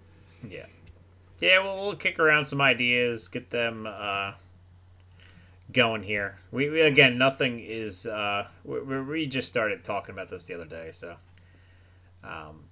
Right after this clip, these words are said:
so let us know what you think. Hit us up in our D Ms. Uh,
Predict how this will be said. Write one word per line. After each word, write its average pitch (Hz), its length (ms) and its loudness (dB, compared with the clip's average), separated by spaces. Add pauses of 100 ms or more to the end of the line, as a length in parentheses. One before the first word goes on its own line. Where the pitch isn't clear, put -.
so - 160 -4
let 220 160 12
us - 160 4
know 156 240 8
what 147 120 4
you 131 120 -2
think. 135 420 2
Hit 123 340 -2
us 123 200 -6
up 117 200 -2
in 113 80 0
our 110 80 0
D 107 320 -2
Ms. 104 640 -6
Uh, 90 480 -8